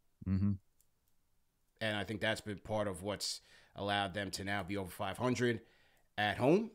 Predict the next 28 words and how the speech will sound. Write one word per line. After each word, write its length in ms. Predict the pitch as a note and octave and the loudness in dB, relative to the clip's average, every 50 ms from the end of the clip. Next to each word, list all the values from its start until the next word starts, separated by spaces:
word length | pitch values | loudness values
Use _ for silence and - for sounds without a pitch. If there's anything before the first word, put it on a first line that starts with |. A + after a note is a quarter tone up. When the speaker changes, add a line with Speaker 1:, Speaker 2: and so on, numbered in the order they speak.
| - - | -6 -4
Speaker 2:
and 320 | G2+ G#2 G#2 G#2 G2+ F#2 | -2 0 0 0 -2 -2
be 460 | F2 A2 A2 A2 A2 G#2+ G#2+ G#2 G#2 - | 0 0 0 0 0 0 -2 -2 -4 -4
the 80 | G#2 | -2
sec-, 340 | - - - C3+ B2 A#2+ - | 0 2 4 4 2 2 2
have 200 | G#2+ A2+ A2 G#2+ | 0 0 0 0
the 80 | - G2 | 0 0
second 340 | - - B2 A2 - G#2+ F2+ | 0 0 0 0 -2 -2 -2
best 220 | A#2 G#2+ - - | -2 -2 -2 -2
road 320 | G#2+ A2 A#2+ B2 B2+ A2+ | 0 2 4 4 4 2
record 360 | G2 G#2 G2 F2 - G2 F#2 F#2 | 0 -2 -4 -4 -6 -8 -8 -8
in 120 | F#2 F2+ | -8 -8
the 100 | F#2+ E2+ | -8 -8
N 120 | G2 F#2 | -8 -8
B 160 | E2+ F2+ G#2+ B2+ | -6 -4 -4 -6
A. 140 | - - - - _ _ _ _ _ _ _ _ _ _ _ _ _ _ _ _ _ _ _ _ _ _ _ _ _ _ _ _ _ _ _ - | -6 -8 -14 -20 _ _ _ _ _ _ _ _ _ _ _ _ _ _ _ _ _ _ _ _ _ _ _ _ _ _ _ _ _ _ _ -14
It, 120 | F#2+ F#2+ - | -14 -10 -8
it's 160 | G#2+ G2 E2+ | -8 -6 -6
just 140 | G2 F2+ F#2 | -6 -2 0
having 280 | G#2+ A2 G#2+ F#2+ G2+ | 2 2 2 2 0
y-, 120 | G#2 G2+ F2 | -2 -4 -4
your 120 | F#2+ G2 F2+ | -6 -8 -8
two 220 | - - A2+ G2 | -8 -8 -6 -6
stars 640 | - - - A2 A2+ A2+ G#2+ G2+ F#2 F2 - - - - _ - - _ _ _ _ - F2+ E2+ | -4 -2 0 2 2 2 2 0 -2 -4 -6 -8 -10 -12 _ -20 -20 _ _ _ _ -18 -12 -6
be 80 | E2+ A2+ | -2 0
your, 240 | A2+ A2 G#2 G#2 G2+ | 0 2 2 0 0
your 200 | G2 G2 G2 F#2+ | -2 -2 -4 -4
pace 300 | - - C#3 C#3+ - - | -2 0 0 2 2 2
setters 520 | - G2+ F2 D#2+ D2 - - - - - | 0 -2 -4 -6 -8 -8 -8 -8 -10 -12